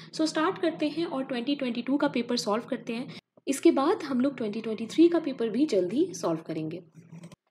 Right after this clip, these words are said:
Question number one, which of the following is not a characteristic of community? इनमें से कौन सा है जो कम्युनिटी की कैरेक्टरिस्टिक नहीं है? Now this topic is directly from your sociology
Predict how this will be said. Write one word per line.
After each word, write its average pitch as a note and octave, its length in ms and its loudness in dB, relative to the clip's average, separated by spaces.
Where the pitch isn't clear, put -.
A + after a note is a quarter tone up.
Question D#4+ 380 6
number D#4 300 4
one, A3 200 -2
which D#4+ 220 0
of E4 140 2
the E4 200 -4
following A#3+ 360 -2
is A#3+ 100 -2
not A3+ 580 -4
a B3+ 80 -4
characteristic A3 800 -8
of G#3 120 -2
community? F#3+ 540 -6
इनमें C4+ 200 4
से D#4 140 -2
कौन D4+ 300 -2
सा E4+ 160 -4
है D4 240 -2
जो C#4 140 -4
कम्युनिटी C#4+ 720 -2
की E4 140 0
कैरेक्टरिस्टिक A3+ 800 -6
नहीं G#3 300 -6
है? A3 180 -14
Now C4 240 0
this C#4+ 220 -6
topic D4+ 360 0
is D#4+ 120 0
directly A#3+ 580 -2
from A3+ 200 -4
your A3 280 -2
sociology A#3 480 -4